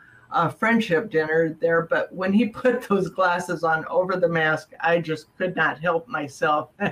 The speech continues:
And it wasn't, like, for a gag photo. It was, I,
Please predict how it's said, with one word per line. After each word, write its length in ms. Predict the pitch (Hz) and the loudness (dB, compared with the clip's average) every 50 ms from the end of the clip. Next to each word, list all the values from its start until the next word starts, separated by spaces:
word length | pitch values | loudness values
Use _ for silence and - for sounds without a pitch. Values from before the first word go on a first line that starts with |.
| - - - - - - - - | -6 -10 -20 -20 -18 -12 -4 0
And 120 | 240 240 | 2 2
it 120 | 254 247 214 | 2 4 2
wasn't, 460 | 233 262 - - - 269 233 - - | 2 0 0 0 0 0 0 0 -2
like, 280 | 190 202 202 196 - _ | -2 -2 -2 -4 -8 _
for 180 | - 208 202 190 | -2 0 2 2
a 80 | 175 160 | 2 2
gag 360 | 160 170 170 185 196 185 - | 2 2 2 0 0 -4 -4
photo. 520 | - 175 160 151 147 143 139 135 123 - - | -2 0 0 0 0 0 0 -2 -2 -4 -4
It 140 | - 185 185 | -2 -2 0
was, 480 | 196 196 196 196 190 175 - - - - _ - - - - - _ _ _ _ _ _ _ - - | 0 0 0 0 0 -2 -4 -6 -12 -18 _ -20 -20 -20 -20 -20 _ _ _ _ _ _ _ -8 -2
I, 240 | 147 160 180 180 - | 0 2 2 2 0